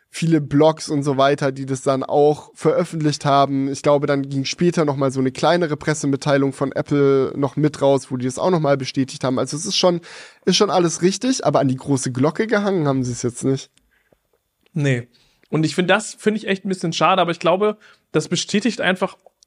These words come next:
Speaker 2: noch mehr diese Vermutung, die wir ja schon in vielen Episoden geäußert haben, dass die einfach am Limit sind. Die gucken jetzt halt wirklich, wie sie's am schnell-, also die haben einmal den Druck von außen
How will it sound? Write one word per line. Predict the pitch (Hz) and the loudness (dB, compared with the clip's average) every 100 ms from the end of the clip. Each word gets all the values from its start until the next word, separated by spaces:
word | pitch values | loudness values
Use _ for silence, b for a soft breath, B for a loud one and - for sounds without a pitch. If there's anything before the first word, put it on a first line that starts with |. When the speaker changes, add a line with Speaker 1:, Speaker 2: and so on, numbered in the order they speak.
| _ | _
Speaker 2:
noch | - 180 180 | 0 0 2
mehr | 165 170 214 226 233 | 0 4 4 4 0
diese | 180 175 185 180 | -6 0 2 2
Vermutung, | 175 156 170 226 226 196 | 0 0 2 2 0 0
die | 180 | 2
wir | 175 | 2
ja | 170 | 2
schon | 175 185 | 0 -2
in | 170 | -4
vielen | 156 190 185 | -2 0 0
Episoden | 175 175 160 160 160 | -2 -4 0 0 0
geäußert | 156 139 156 160 | -2 -2 0 -2
haben, | 151 143 143 | 0 -2 -2
dass | 139 | -4
die | - 151 | -2 -2
einfach | 139 147 | -2 -2
am | 151 | 2
Limit | 165 180 170 | 2 2 0
sind. | - 117 - B B B - | -2 -2 -4 B B B -8
Die | 139 | -2
gucken | - 214 214 | 0 2 2
jetzt | 190 190 | 2 2
halt | 165 147 | 0 4
wirklich, | 185 208 240 233 - B B 147 139 | 2 2 -2 -4 -4 B B -16 -2
wie | 185 | 0
sie's | 185 190 | 0 -2
am | 185 165 | -2 -2
schnell-, | - - 160 170 226 226 | -2 -2 0 2 2 0
also | 175 160 | -2 0
die | 170 | 0
haben | 170 | 0
einmal | 180 214 208 | 0 -2 0
den | 175 | 0
Druck | 175 170 180 | 2 2 2
von | - 165 | -2 0
außen | 147 226 262 285 285 | 0 0 -2 -8 -8